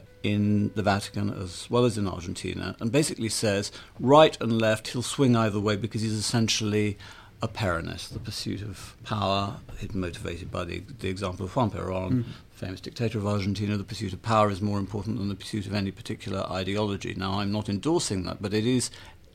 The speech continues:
Speaker 1: devastating. There are allegations of betrayal, there are allegations of all sorts of foreign policy shenanigans, such as the Vatican funding the election campaign of Hillary Clinton. Don't know if it's true or not,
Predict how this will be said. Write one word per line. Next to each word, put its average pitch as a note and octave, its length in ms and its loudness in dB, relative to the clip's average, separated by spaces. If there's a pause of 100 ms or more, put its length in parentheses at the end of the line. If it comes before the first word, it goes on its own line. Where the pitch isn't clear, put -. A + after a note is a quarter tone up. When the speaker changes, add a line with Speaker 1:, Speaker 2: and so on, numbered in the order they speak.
Speaker 1:
devastating. G#2 720 4
There G2+ 240 2
are G2+ 280 2 (400)
allegations G2+ 680 2
of F#2 120 -6
betrayal, B2+ 640 4
there F#2 220 2
are F#2 380 2
allegations F#2 720 -4
of F#2 440 -8 (280)
all G2+ 160 -10
sorts - 300 -8
of F#2 80 -10
foreign F2+ 320 -2
policy G#2 400 -2
shenanigans, F#2+ 680 -2
such F#2+ 220 -10
as - 260 -10 (220)
the - 80 -8
Vatican F2 680 -6
funding E2 580 -8
the - 720 -10
election F2+ 360 -8
campaign E2+ 400 -6
of E2 100 -8
Hillary F2 300 -4
Clinton. F2 440 -8
Don't D#2+ 200 -12
know D2 80 -12
if - 120 -14
it's - 140 -14
true F2+ 260 -6
or E2+ 80 -4
not, F2+ 240 -6